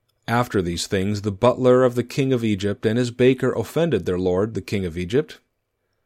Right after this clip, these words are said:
Pharaoh was angry with his two officers, the chief cupbearer and the chief baker. He put them in custody in the house of the captain of the guard, into the prison, the place where Joseph was bound. The captain of the guard assigned them to Joseph, and he took care of them.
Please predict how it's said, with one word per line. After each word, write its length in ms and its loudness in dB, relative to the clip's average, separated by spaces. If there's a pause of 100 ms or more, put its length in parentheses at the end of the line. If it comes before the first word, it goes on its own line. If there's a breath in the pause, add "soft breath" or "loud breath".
(140)
Pharaoh 340 6
was 260 4
angry 480 2
with 220 -4
his 140 -6
two 220 -4
officers, 640 -6
the 100 -10
chief 360 -6
cupbearer 720 -4
and 220 -6
the 60 -6
chief 320 -8
baker. 480 -8 (600)
He 140 2
put 220 4
them 140 4
in 100 2
custody 520 -2
in 120 -2
the 80 -6
house 300 -2
of 100 -4
the 60 0
captain 440 -2
of 100 -4
the 80 0
guard, 560 0
into 180 2
the 100 -2
prison, 480 0 (260)
the 100 -2
place 320 2
where 80 4
Joseph 460 2
was 120 -6
bound. 380 -10 (1200)
The 80 -6
captain 400 2
of 80 2
the 80 2
guard 380 4
assigned 440 2
them 120 0
to 80 -6
Joseph, 580 0
and 280 0
he 140 -2
took 240 -4
care 240 0
of 120 -2
them. 220 -14